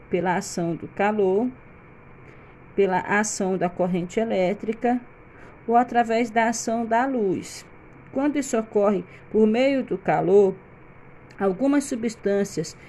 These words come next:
quando submetidas a um calor extremo, são transformadas em outros elementos.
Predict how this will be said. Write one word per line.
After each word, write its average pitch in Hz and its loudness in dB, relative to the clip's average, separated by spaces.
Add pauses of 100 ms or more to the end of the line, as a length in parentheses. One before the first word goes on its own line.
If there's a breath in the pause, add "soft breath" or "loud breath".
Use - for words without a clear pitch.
(280 loud breath)
quando 269 0
submetidas 233 0
a 190 2
um 220 0
calor 202 2
extremo, 208 0 (120)
são 226 -4
transformadas 208 -2
em 196 -2
outros 247 0
elementos. 240 -4